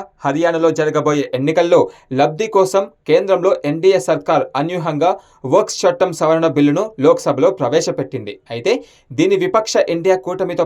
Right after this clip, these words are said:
పాటు ఎన్డీఏ కూటమిలో లేని తటస్థ పార్టీలైన వైసీపీ, బీజేడీ, ఎంఐఎం వంటి పార్టీలు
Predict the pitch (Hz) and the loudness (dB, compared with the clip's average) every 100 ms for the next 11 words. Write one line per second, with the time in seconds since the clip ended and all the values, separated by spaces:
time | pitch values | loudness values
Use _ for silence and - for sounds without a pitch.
0 | 147 147 165 139 - _ - 127 170 190 | 0 0 0 -2 -4 _ -6 -2 0 2
1 | 196 190 185 180 175 165 165 160 151 151 | 2 2 -2 -2 0 4 6 6 2 0
2 | 131 - - 143 175 - 147 127 120 147 | -2 -4 -6 -2 -2 -2 -4 -2 -4 -2
3 | 147 165 240 - _ 123 117 127 156 143 | -2 0 -2 -6 _ -6 -4 -2 -2 -2
4 | 165 190 - 120 123 131 135 131 170 - | -2 -4 -12 -8 -4 0 0 0 -4 -6
5 | _ _ - 170 208 202 190 180 156 185 | _ _ -2 2 4 4 4 0 0 0
6 | 165 - 160 185 | 0 0 -2 0